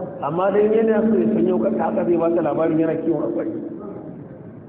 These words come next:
A ina? A nan duniya. Ba ka samuwa haka kawai. Sai ka ga ka-, kayan na gani ina so kayan wane ne, kayan wane ne,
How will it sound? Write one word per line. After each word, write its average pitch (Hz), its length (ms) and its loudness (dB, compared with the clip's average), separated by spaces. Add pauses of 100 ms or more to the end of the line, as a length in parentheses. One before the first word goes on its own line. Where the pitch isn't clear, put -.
(720)
A 143 100 -4
ina? 185 240 2 (1040)
A 147 120 -2
nan 196 160 2
duniya. 160 340 2 (1200)
Ba 190 180 0
ka 196 200 0
samuwa 160 440 0
haka 160 240 -6
kawai. 151 240 -2 (1900)
Sai 175 180 0
ka 185 120 2
ga 185 120 0
ka-, 180 280 0
kayan 180 360 2
na 185 120 2
gani 180 240 2
ina 175 240 0
so 165 160 -2
kayan 180 400 2
wane 165 240 2
ne, 170 240 2
kayan 175 320 2
wane 170 240 2
ne, 175 160 2